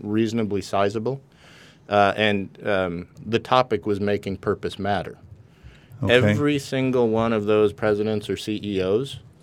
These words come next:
Speaker 1: said that the topic was highly relevant to their business. And in fact, many businesses, what I'm seeing, are now writing a purpose statement,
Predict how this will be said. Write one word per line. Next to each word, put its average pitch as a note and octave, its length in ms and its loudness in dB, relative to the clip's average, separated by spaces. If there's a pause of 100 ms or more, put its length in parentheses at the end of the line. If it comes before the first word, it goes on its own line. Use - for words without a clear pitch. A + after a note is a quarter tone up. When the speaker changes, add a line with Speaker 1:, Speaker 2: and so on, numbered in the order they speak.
(160)
Speaker 1:
said G#2 280 -2
that G#2 160 0
the - 80 -2
topic A#2 540 0
was F#2+ 180 -4
highly G#2+ 400 2
relevant G2 540 -2
to F#2+ 100 -4
their F2 180 -4
business. - 640 -12 (840)
And G#2 180 0
in G2+ 100 -2
fact, A2+ 320 4
many B2+ 240 4
businesses, G#2 560 0
what G2+ 140 2
I'm A2+ 180 0
seeing, G#2 380 -2
are G#2+ 200 0
now G#2+ 240 2
writing G2+ 500 0
a F#2+ 120 -2
purpose G#2 480 -4
statement, - 580 -8